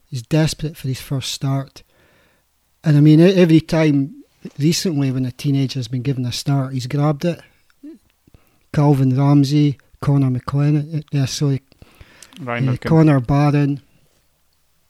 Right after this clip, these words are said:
Speaker 1: and Ryan Duncan.
Speaker 2: I mean,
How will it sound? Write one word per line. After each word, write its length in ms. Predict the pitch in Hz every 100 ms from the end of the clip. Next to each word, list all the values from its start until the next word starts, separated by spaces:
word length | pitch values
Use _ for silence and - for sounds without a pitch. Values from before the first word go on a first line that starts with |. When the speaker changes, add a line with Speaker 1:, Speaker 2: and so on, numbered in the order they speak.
| _ _ _ -
Speaker 1:
and 340 | 156 143 127
Ryan 240 | 143 143 127
Duncan. 440 | 143 170 170 160 - _ _ _ _ _ _ _ - _ _ _
Speaker 2:
I 60 | 131
mean, 360 | 127 123 120